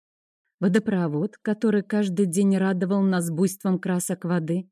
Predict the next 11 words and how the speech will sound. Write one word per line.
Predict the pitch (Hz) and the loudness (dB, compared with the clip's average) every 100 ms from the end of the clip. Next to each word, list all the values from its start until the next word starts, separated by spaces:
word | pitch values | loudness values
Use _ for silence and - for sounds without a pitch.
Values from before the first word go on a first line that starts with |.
| _ - | _ -16
скрипучие | - 262 277 247 - 151 | -8 -4 -2 -2 -2 -4
полы | 165 151 151 185 - - | -2 -2 0 -2 -4 -8
и | |
сквозняки, | - 165 156 135 151 135 175 196 - _ - | -6 -2 -2 2 0 0 -4 -6 -6 _ -2
разгуливающие | 208 185 160 175 160 160 - 156 | 0 2 2 2 2 0 -2 -6
по | 160 | -8
всему | - 170 156 | -4 -2 -2
помещению | 151 151 147 - 208 220 202 - - | 0 0 0 -2 -2 0 0 -2 -4
из-за | 240 208 233 | -2 2 2
изношенности | 190 175 170 180 190 170 - 185 | 2 2 2 0 -2 -2 -4 -4
окон. | 180 175 - 143 | -4 -6 -4 -4